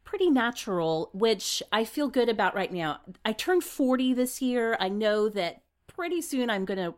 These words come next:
probably be stepping up some of the anti-aging stuff, which is not always, um, you know, not, it, it's maybe a little bit more, um, chemically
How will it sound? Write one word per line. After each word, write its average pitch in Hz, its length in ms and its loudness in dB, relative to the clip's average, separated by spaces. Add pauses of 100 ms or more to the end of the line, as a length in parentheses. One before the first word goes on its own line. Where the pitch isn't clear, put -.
(240)
probably 190 460 -6
be 196 120 -10
stepping 175 540 -6
up 165 160 -6
some 175 160 -8
of 165 80 -8
the 175 140 -6
anti-aging 160 720 -8
stuff, 156 440 -6
which 160 240 -10 (420)
is 196 160 -6
not 180 240 -2
always, 170 540 -4 (100)
um, 156 440 -4 (920)
you 339 80 2
know, 180 220 4 (300)
not, 262 280 -2
it, 226 140 -2
it's 233 360 -6
maybe 233 280 0
a 196 60 -2
little 180 220 -6
bit 175 240 -4
more, 156 720 -4
um, 160 440 -6 (280)
chemically 233 720 -4